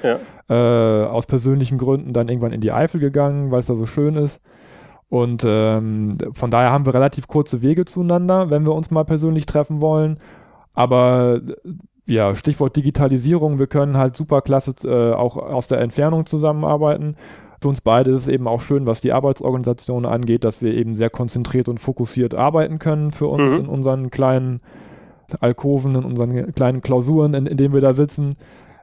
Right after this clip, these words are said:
Speaker 1: Das würde mich jetzt interessieren, wie kriegt ihr es hin, dass ihr effektiv und effizient zusammenarbeitet? Wie häufig tauscht ihr euch miteinander aus?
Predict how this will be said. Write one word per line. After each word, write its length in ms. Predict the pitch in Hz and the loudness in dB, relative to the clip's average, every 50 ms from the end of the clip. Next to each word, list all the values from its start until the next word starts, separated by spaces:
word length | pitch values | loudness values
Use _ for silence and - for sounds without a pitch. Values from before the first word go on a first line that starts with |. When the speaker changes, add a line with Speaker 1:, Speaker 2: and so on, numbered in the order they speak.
| - | -6
Speaker 1:
Das 160 | - 139 139 | -4 -4 -2
würde 120 | 190 247 311 | -2 -2 0
mich 140 | 254 220 214 | 0 0 0
jetzt 180 | 202 196 - | 0 -2 -4
interessieren, 440 | 214 202 - - 175 185 196 170 135 | -8 -8 -6 -6 -4 0 0 0 -2
wie 80 | 135 165 | -4 -8
kriegt 280 | - - 220 - - - | -14 -16 -18 -16 -8 -6
ihr 40 | 170 | -6
es 120 | 147 - - | -6 -4 -4
hin, 320 | - 151 160 190 226 226 _ - - - - _ _ _ | -2 -2 -2 -2 -2 -4 _ -12 -20 -20 -20 _ _ _
dass 260 | - 135 135 - - | -6 -4 -4 -2 -2
ihr 360 | 151 143 143 139 135 139 135 - - _ _ _ _ | -2 0 0 0 0 -2 -2 -6 -12 _ _ _ _
effektiv 640 | - 151 143 - 185 180 - - - 202 202 190 - - | -8 -8 -6 -4 -6 -8 -8 -8 -6 -6 -6 -6 -8 -6
und 560 | - 156 143 139 143 - - - - - _ _ _ - - 269 240 220 208 170 - - - - | -4 -2 0 -2 -2 -4 -8 -20 -20 -20 _ _ _ -20 -20 -20 -18 -16 -16 -14 -14 -14 -14 -10
effizient 560 | - 160 - - 170 - - - 147 135 160 - | -10 -10 -8 -8 -8 -6 -4 -4 -2 -2 -2 -2
zusammenarbeitet? 1120 | - 151 131 156 147 151 151 143 120 120 113 113 113 110 107 107 - 120 - - - _ | -4 -4 -2 0 2 2 2 0 0 -2 -2 -2 -2 -2 -2 -4 -6 -10 -12 -12 -20 _
Wie 200 | 117 113 127 139 | -14 -8 -8 -6
häufig 400 | 117 135 165 196 185 - 165 - | -4 -2 -4 -4 -4 -6 -12 -10
tauscht 320 | - - 196 208 190 - - | -6 -4 -4 -4 -4 -4 -6
ihr 80 | - | -6
euch 220 | - - 202 175 - | -4 -4 -6 -4 -4
miteinander 480 | 185 190 - 175 180 180 185 180 175 170 | -4 -2 -2 0 0 0 -2 -2 -2 -2
aus? 480 | 165 175 180 190 - 190 190 - - | -2 -2 -2 -2 -2 -4 -6 -8 -12